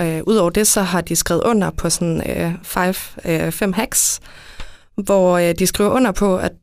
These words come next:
øh, de vil arbejde aktivt for ligeværd. De, øh, vil sørge for, at der ikke sker i-, hvad, diskriminerende adfærd, øh, på deres beværtninger.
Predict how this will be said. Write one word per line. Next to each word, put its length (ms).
øh, 320
de 80
vil 80
arbejde 600
aktivt 440
for 220
ligeværd. 440
De, 180
øh, 420
vil 80
sørge 220
for, 120
at 180
der 80
ikke 140
sker 320
i-, 220
hvad, 120
diskriminerende 520
adfærd, 420
øh, 280
på 100
deres 160
beværtninger. 520